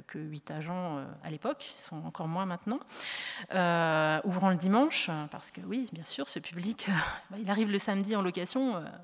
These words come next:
le dimanche, il est disponible pour venir voir ce qui se passe dans les équipements, euh, à proximité. Euh, donc, euh, donc voilà, pour, pour poser un tout petit peu le cadre. Et puis, euh, la médiathèque adossée à un autre bâtiment, euh,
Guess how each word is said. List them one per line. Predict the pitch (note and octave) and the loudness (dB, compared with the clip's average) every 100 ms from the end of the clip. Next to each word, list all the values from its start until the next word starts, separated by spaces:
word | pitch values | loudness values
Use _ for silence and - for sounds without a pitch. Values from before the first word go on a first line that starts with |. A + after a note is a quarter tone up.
| G3 | -8
le | F#3 | -4
dimanche, | F#3 G#3 C4+ - | 0 2 2 0
il | |
est | E3 | -4
disponible | F#3 - G#3 A3+ C4 G3+ F3+ | -6 -4 0 2 4 2 -2
pour | - F3+ | -6 -4
venir | F#3 F#3 | 0 0
voir | G#3 | -2
ce | - | -4
qui | G3+ | -10
se | - | -6
passe | G#3 A3+ - | -6 -6 -6
dans | F3 | -4
les | F3 E3+ | -2 -4
équipements, | F3+ - G3 G3 A3 E3+ | -4 -6 -2 0 2 0
euh, | - - - - | -2 -10 -8 -2
à | |
proximité. | G3+ - F#3 - F#3 F3+ B3+ D#4+ - - - - - - | 0 0 -2 2 2 2 2 0 -4 -8 -8 -10 -10 2
Euh, | F#3+ F#3 F3 F3 E3+ D#3+ D#3+ D#3 C3 A#2 | 6 6 6 6 4 0 -2 -2 -4 -6
donc, | D#3+ G3+ G3 G3 | 0 4 4 4
euh, | G3 F3 E3+ E3 D#3 D3+ | 4 6 6 4 2 0
donc | D3+ D#3+ D#3+ | -2 -4 0
voilà, | F3 G3 | 4 6
pour, | G#3+ F#3+ | 4 -2
pour | - - E3 - - | -8 -14 -14 -16 -4
poser | G3 G3 | -2 2
un | G3+ | 2
tout | G3 | 0
petit | - G3+ | -8 -6
peu | G#3 | -2
le | F#3+ | -2
cadre. | G#3 B3+ C4 | 2 4 4
Et | |
puis, | - G#3 | 2 2
euh, | F#3+ F#3 | 4 4
la | F3+ D#3+ - | 2 -6 -6
médiathèque | G3 G3 G3 G3+ G3 A3+ | -2 2 4 4 2 2
adossée | F#3+ F3+ G3 - A3 | 2 2 -2 0 2
à | |
un | F#3 | 4
autre | F#3+ - F#3 | 2 0 -2
bâtiment, | F3+ - F#3 G#3+ A3 | -2 -2 0 2 2
euh, | F3+ D#3 D3+ | 2 0 -4